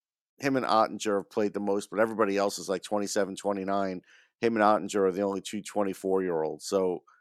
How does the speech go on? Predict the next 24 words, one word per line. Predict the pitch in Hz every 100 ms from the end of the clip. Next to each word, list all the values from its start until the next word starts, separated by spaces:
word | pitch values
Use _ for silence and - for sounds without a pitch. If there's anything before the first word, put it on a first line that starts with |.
| _ _ _ _ _
I | 117 127
don't | 117
know. | 92
I | - 143
don't | 160
think | 147 131
this | 123 -
is | 101
a | 98
good | 104 -
plan | 101 98 92
the | 92
way | 95
they've | 90 90
mapped | 92 87 -
it | 87
out | 87 87
for | 82
Carter | - 90 80
Hart, | 87 85
I'll | 85
just | 80 85 -
say | 82
it. | 78